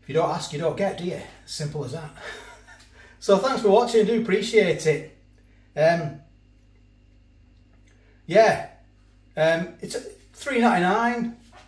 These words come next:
Nice if it was four hundred and fifty grams or even five hundred grams, wouldn't it? But three eighty, it's a little bit, it's a, you know, you know, it's, it's going down. We want it going up.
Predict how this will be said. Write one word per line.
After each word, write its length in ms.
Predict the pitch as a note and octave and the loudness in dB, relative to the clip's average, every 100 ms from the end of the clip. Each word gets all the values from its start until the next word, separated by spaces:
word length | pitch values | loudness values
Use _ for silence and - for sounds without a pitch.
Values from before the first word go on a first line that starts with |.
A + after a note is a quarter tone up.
| _ _ _ _ - | _ _ _ _ -4
Nice 240 | G#3 - | -4 -2
if 120 | F#3 | -2
it 120 | G3+ - | -2 -6
was 120 | - | 0
four 180 | G3+ F3+ | 2 2
hundred 200 | D#3+ D#3 | 0 -6
and 80 | |
fifty 260 | D3+ - D#3 | -8 -8 -8
grams 340 | C#3 E3 F3 | -2 -2 0
or 80 | D3+ | -2
even 220 | G3 D3+ | -2 -6
five 320 | B2+ F3 G#3 F3 | -6 -4 -2 -4
hundred 240 | C#3 B2 | -8 -8
grams, 300 | B2+ A#2+ A#2 | -8 -8 -10
wouldn't 200 | F3 F#3 | -10 -8
it? 160 | C3+ - - _ _ _ _ _ _ _ _ _ - | -10 -14 -20 _ _ _ _ _ _ _ _ _ -16
But 160 | - | -10
three 180 | - G3 | -4 -2
eighty, 500 | F3 F3 D3 C3+ B2+ | 0 -4 -8 -10 -12
it's 120 | - | -12
a 60 | D#3 | -8
little 160 | D#3 D3+ | -6 -4
bit, 260 | E3+ E3+ - | -6 -8 -16
it's 100 | C#3+ | -16
a, 60 | C#3+ - - - - | -16 -18 -20 -20 -12
you 100 | C#3+ | -10
know, 360 | C3 C#3 - - _ - _ _ _ _ _ _ _ _ _ _ | -8 -12 -14 -20 _ -20 _ _ _ _ _ _ _ _ _ _
you 100 | D#3 | -14
know, 120 | C3+ - | -10 -10
it's, 540 | - - - - - | -10 -12 -14 -16 -14
it's 540 | G3 - - - - - | -12 -12 -14 -16 -16 -2
going 260 | G3 F#3 | 0 2
down. 280 | D3+ F3+ F3 | 4 4 2
We 80 | D3 | 0
want 140 | F3 | -4
it 40 | D#3+ | -4
going 220 | E3+ D#3 | -2 0
up. 220 | F3 - | -2 -6